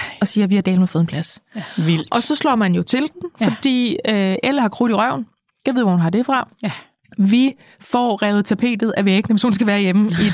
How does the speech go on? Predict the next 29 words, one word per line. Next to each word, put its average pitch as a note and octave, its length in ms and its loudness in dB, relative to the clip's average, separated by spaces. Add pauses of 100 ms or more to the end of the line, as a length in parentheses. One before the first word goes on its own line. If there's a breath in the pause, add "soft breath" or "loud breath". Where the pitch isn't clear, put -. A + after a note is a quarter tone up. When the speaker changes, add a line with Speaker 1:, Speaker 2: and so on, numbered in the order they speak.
Speaker 1:
par G3+ 120 2
Speaker 2:
<laughs> F#3+ 80 4
Speaker 1:
måneder. A3 340 2 (520 loud breath)
Øh, G3+ 280 4 (120)
og G3+ 180 0
vi G#3 100 4
er G#3 40 4
jo G3+ 140 4
også A3 280 2
selv, - 460 0
en A#3+ 220 2
af G3+ 120 2
os G#3 120 0
i G#3 40 -2
hvert G3 200 -2
fald, F#3+ 200 -2
hele A3+ 220 2
tiden G#3 240 2
hjemme G3 200 4
med G#3 100 4
en F3+ 80 6
lille F3+ 200 2
babys, A#3+ 640 -2
Speaker 2:
Mm. G#3+ 80 -2
Speaker 1:
som G3 640 2 (100)
også A3 320 0
er G3 220 -2
ret F#3 220 -2
intens. - 680 0